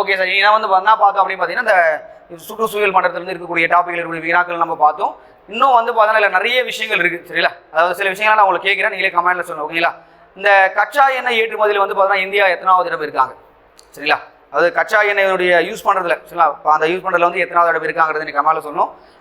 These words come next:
அது மட்டும் இல்லாம சார், இந்த காற்றாலை உற்பத்தியில், சரிங்களா? காற்றாலையினுடைய மிகப்பெரிய காற்றாலை, அதிக காற்றாலை உள்ள நாடு எது? சில எல்லாம் தீவு எதுன்றதை நீங்க கமெண்ட்ல சொல்லணும். ஓகேங்களா? அது மட்டும் இல்லாம சார், இந்த த்ரீ ஆர் ஃபார்முலா படிச்சிருப்பீங்க. த்ரீ ஆர்.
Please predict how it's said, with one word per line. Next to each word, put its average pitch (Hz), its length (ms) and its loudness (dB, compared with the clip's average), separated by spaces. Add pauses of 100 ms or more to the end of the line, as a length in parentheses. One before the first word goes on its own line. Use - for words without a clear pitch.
(120)
அது 226 160 2
மட்டும் 226 240 -2
இல்லாம 208 200 2
சார், 190 180 0
இந்த 175 100 2 (140)
காற்றாலை 254 440 4 (100)
உற்பத்தியில், 190 440 -8 (520)
சரிங்களா? 170 240 0 (100)
காற்றாலையினுடைய 190 640 2
மிகப்பெரிய 190 380 0 (100)
காற்றாலை, 180 440 2
அதிக 180 180 -4 (100)
காற்றாலை 175 360 0
உள்ள 180 120 0 (640)
நாடு 214 340 4
எது? 180 120 -6 (120)
சில 170 180 -2
எல்லாம் 180 200 0
தீவு 214 260 -4
எதுன்றதை 170 380 -2
நீங்க 160 160 -2
கமெண்ட்ல 160 320 2
சொல்லணும். 151 240 -6
ஓகேங்களா? 160 280 0 (300)
அது 196 160 2
மட்டும் 214 180 0
இல்லாம 190 120 0
சார், 180 100 0
இந்த 170 160 -2
த்ரீ 269 140 -2 (120)
ஆர் 254 160 2
ஃபார்முலா 196 320 2 (560)
படிச்சிருப்பீங்க. 170 420 -4 (1120)
த்ரீ 196 120 -2 (120)
ஆர். 123 100 -2